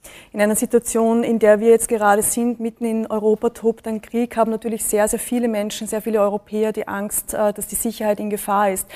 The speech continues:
Was kann man denn, äh, sicherheitspolitisch oder verteidigungspolitisch machen, dass die Europäische Union da näher zusammenrückt?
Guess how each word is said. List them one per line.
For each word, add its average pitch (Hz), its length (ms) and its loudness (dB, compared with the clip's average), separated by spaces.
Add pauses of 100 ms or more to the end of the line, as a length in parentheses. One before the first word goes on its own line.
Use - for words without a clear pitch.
(240)
Was 226 160 2
kann 202 180 0
man 277 140 2
denn, 277 220 4
äh, 240 140 4
sicherheitspolitisch 226 1080 0
oder 208 180 0
verteidigungspolitisch 220 1300 2
machen, 208 420 2
dass 208 200 2
die - 80 6
Europäische 208 480 4
Union 208 300 0
da 202 80 4
näher 196 260 4
zusammenrückt? 185 920 -8